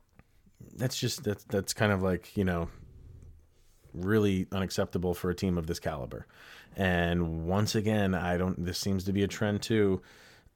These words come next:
<clears throat> when they're on the, the penalty kill, they are giving up early goals. I don't know what it's, what's going on, but it seems like when the Avs are on a pen-, penalty kill, uh, the team on the power play will get a goal within the first ten seconds.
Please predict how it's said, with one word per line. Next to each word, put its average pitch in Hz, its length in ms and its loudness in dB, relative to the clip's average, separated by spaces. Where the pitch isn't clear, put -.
<clears throat> - 220 2
when 92 240 0
they're 92 180 2
on 98 220 2
the, 104 300 4
the 98 120 0
penalty 120 440 0
kill, 90 280 2
they 90 120 2
are 87 100 2
giving 98 360 0
up 92 240 -2
early 90 420 0
goals. 87 520 0
I - 100 -2
don't 101 240 2
know 113 120 6
what 92 240 -2
it's, - 220 -12
what's 90 280 -2
going 95 260 2
on, 98 220 2
but 87 100 0
it 85 100 -2
seems 98 300 0
like 90 240 -2
when 87 140 -2
the 87 100 2
Avs 101 220 2
are 107 40 4
on 101 100 2
a 95 40 -2
pen-, 107 260 2
penalty 113 320 0
kill, 123 420 0
uh, 78 640 -6
the - 120 -8
team 104 200 0
on 98 60 2
the 95 60 -2
power 98 240 0
play 90 320 2
will 87 300 -2
get 92 160 0
a 90 40 0
goal 95 260 4
within 90 160 2
the 87 60 -2
first - 260 -4
ten 85 180 -4
seconds. - 540 -10